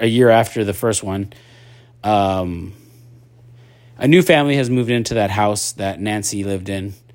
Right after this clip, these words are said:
Uh, the bars are still in the windows. I'd say it's more than a year because everyone seems to have forgotten that stuff happened there. <laughs> 'Cause, you know, like, all this shit happened,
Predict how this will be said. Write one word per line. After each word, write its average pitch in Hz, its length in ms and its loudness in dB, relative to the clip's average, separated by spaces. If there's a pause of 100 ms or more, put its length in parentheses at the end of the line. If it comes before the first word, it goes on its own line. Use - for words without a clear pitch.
(340)
Uh, 101 320 2
the 104 80 -2
bars 123 320 4
are 123 60 0
still 127 200 2
in 123 60 2
the 123 80 2
windows. 107 800 -2 (1400)
I'd 240 180 2
say 359 140 2
it's 220 100 -2
more 165 180 6
than 170 120 4
a - 20 4
year 135 140 6
because 135 280 2
everyone 156 300 2
seems 156 240 0
to 147 60 2
have 135 120 0
forgotten 117 760 -4
that 104 220 -8 (180)
stuff - 320 -2
happened 110 340 -4
there. 92 140 -6 (280)
<laughs> - 280 -20
'Cause, 135 280 2 (520)
you 165 100 4
know, 165 140 8
like, 147 200 6
all 151 160 4
this 165 200 0
shit 156 140 2
happened, 139 520 0